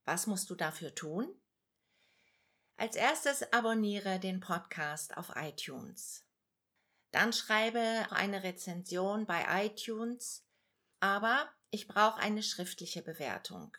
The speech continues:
Sternebewertungen reichen nicht aus, da ich so den Absender nicht zurückverfolgen kann. Und teile den Podcast mit mindestens einer Freundin.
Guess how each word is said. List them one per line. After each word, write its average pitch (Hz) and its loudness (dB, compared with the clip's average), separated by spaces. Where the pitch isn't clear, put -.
Sternebewertungen 202 -2
reichen 170 -2
nicht - -12
aus, - -10
da 180 2
ich - -6
so 190 0
den 202 -6
Absender 185 -2
nicht 170 -6
zurückverfolgen - -6
kann. - -14
Und 370 -4
teile 240 6
den 185 -2
Podcast 180 -4
mit 180 -8
mindestens 180 -2
einer 170 -2
Freundin. - -12